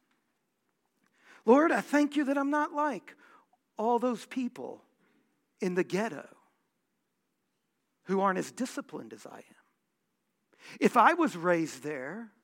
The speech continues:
I wouldn't make the choices they're making. If I was raised in that country, I wouldn't sneak into another country. If I was,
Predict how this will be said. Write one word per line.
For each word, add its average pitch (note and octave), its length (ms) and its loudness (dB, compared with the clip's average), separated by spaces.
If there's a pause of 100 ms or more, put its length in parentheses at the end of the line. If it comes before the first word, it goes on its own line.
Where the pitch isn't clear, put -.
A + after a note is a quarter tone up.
(1500)
I E3+ 140 2
wouldn't E4+ 360 2
make E3+ 200 -4
the D3+ 80 -8
choices C3 480 -14
they're B2 160 -14
making. A2 420 -18 (2250)
If A3 140 4
I C4 160 6
was E4+ 240 2
raised B3+ 320 4
in G#3+ 120 0
that F#3+ 200 0
country, G#3+ 560 -6 (1500)
I A3 120 4
wouldn't F#4+ 240 4
sneak G#3 420 -4
into E3+ 300 -4
another D3+ 260 -8
country. G3+ 540 -16 (1700)
If A3+ 140 6
I D4+ 240 6
was, G4+ 320 2